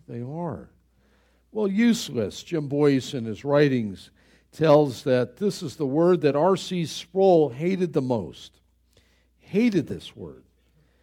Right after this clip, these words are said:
He writes, uh, that R C had said, "I w-, he would work hard, even long hours, and forego pleasures or benefits, but not, but not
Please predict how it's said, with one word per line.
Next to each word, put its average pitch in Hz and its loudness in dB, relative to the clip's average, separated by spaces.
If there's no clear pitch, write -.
He 104 -8
writes, 131 0
uh, 101 -8
that 104 -12
R 143 0
C 147 -6
had 135 -4
said, 139 0
"I 165 -2
w-, 185 2
he 165 0
would 170 -4
work 147 -2
hard, 190 2
even 202 -2
long 185 -2
hours, 170 -4
and 113 -12
forego 160 -2
pleasures 147 -6
or 135 -4
benefits, 127 0
but 117 -12
not, 202 -2
but 131 -16
not 262 0